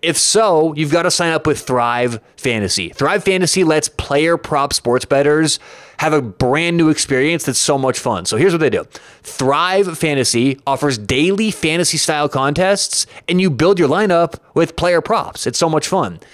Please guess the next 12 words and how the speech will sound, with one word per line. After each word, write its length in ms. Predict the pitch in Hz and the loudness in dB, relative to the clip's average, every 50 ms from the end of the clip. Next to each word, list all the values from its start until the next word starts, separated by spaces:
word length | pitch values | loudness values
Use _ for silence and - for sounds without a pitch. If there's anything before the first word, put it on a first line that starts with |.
| - - _ | -20 -10 _
They 100 | - 143 | -2 -2
also 400 | 147 160 185 226 - - 202 151 | 0 2 0 0 2 2 2 2
offer 580 | 143 131 123 123 120 - 123 120 143 165 160 - _ _ _ _ _ | 4 2 2 -2 0 0 0 2 2 0 -2 -8 _ _ _ _ _
a 120 | - 143 143 | -4 -4 -4
player 480 | - - - - 151 160 180 190 180 | -4 -6 -4 -2 0 2 2 2 0
prop 520 | - - 165 151 147 156 156 - - _ _ | 0 0 -2 0 0 -2 -4 -6 -16 _ _
parlay 440 | - - 147 139 135 117 117 120 135 | -6 -2 0 0 2 2 2 2 2
system 520 | 127 - 165 156 - - 190 190 196 185 - | 2 2 0 0 0 2 0 0 0 0 0
under 120 | 160 143 | -2 0
the 120 | 127 120 | 0 -2
prop 320 | 101 - 139 127 131 - 160 | -2 -2 -2 -2 -2 0 0
lobby. 420 | 156 151 156 165 180 185 190 185 | 0 0 2 0 0 0 -2 -4